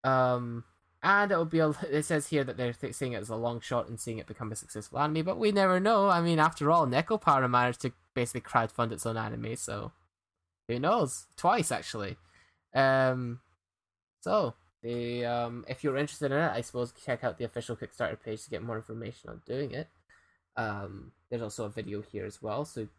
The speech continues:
get you more insight onto it. And if, for those who are particularly impatient, the visual novel series is still available right now, with all three episodes being available in a Steam bundle for a total of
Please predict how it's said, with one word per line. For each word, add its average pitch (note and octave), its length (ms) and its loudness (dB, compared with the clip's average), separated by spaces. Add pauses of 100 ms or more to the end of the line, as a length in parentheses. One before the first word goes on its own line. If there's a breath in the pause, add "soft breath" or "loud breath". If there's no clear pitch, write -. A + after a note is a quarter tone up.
get A#2 120 -8
you G#2 100 -12
more G#2 320 -12 (440)
insight A#2 380 -4
onto A2+ 320 -4
it. F3 120 0
And D3+ 140 4
if, D3 60 -2
for E3+ 160 0
those E3 220 2
who E3+ 100 0
are D3 100 4
particularly E3 680 -2
impatient, D#3 640 -2
the C3+ 140 -2
visual C3+ 240 -2
novel B2 180 0
series C#3+ 320 -2
is C#3 240 -2
still A3+ 180 2
available E3 400 2
right C3+ 160 2
now, B2+ 300 0 (360 loud breath)
with - 200 0
all D#3+ 180 6
three D3 380 0
episodes C#3 500 0
being B2+ 220 -2
available C3 760 0
in A2 100 -6
a G2+ 80 -6
Steam E3 320 -4
bundle A#2 360 0
for G2+ 480 -4
a - 60 -10
total - 400 -4
of B2+ 60 -2